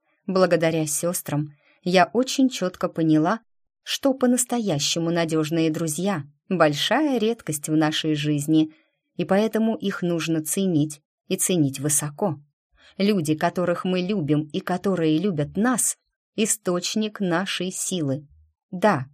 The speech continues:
я, как и многие другие люди, пережила предательство, и не один раз. Удивительно,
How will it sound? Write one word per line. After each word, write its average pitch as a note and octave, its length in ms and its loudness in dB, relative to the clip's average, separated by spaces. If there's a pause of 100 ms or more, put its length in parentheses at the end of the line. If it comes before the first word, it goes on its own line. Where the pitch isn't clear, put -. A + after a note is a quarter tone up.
(400)
я, C#4+ 320 2
как C4+ 220 0
и A#3+ 40 6
многие A3 500 2
другие D#3+ 540 2
люди, A#3 360 0 (180)
пережила D#3 500 2
предательство, D#3 880 -4 (240)
и F3+ 140 2
не D3+ 140 6
один C#3+ 360 0
раз. D#3+ 380 -4 (500)
Удивительно, D#3 720 0